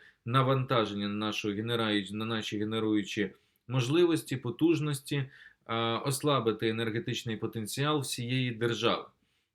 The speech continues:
Тобто це абсолютно мета, яку агресор собі поставив, і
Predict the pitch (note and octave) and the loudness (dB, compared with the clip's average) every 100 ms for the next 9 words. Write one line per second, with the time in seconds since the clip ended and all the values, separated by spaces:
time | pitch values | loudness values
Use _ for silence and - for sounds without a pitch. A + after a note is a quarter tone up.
0 | - A#2 - A#2 F#2+ C3+ D3+ D3+ C#3+ B2+ | -6 -6 -4 -8 -2 2 4 4 2 -2
1 | B2 C3+ D3 C3+ B2+ A#2+ C3+ C3 A#2+ B2 | -4 -2 -2 0 -2 -2 0 0 -2 2
2 | A2+ A2+ A#2 A#2+ G#2+ A2+ A2 A2 - C#3 | 2 2 -2 -4 -6 -4 -2 -4 -2 2
3 | D3 C3 - A2+ G#2+ | 4 2 0 -2 -2